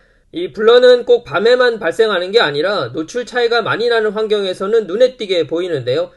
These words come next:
보시는 것처럼 오른쪽 밝은 부분 블러가 많이 발생하고 있죠. 네, 그런데 노출이 어느 정도 안정화된다고 할까요? 그런 환경으로 바뀌게 되면 이 블러가 또 현저하게 줄어듭니다.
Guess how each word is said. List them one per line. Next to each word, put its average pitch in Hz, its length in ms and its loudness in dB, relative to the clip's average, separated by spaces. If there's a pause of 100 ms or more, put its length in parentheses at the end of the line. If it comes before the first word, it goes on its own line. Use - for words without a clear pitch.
(180)
보시는 202 320 -2
것처럼 240 340 2
오른쪽 202 340 0
밝은 170 360 0
부분 143 400 -4
블러가 175 340 -2
많이 156 240 -4
발생하고 180 480 -4
있죠. 156 400 -4 (280)
네, 156 80 -4
그런데 208 320 4
노출이 180 420 -4
어느 185 260 2
정도 208 300 0
안정화된다고 202 1040 -2
할까요? 170 460 -4
그런 190 240 -6
환경으로 208 380 -2
바뀌게 202 360 -4
되면 190 420 -4 (160)
이 185 100 -16
블러가 202 360 -2
또 214 100 0
현저하게 214 580 -2
줄어듭니다. 151 720 -4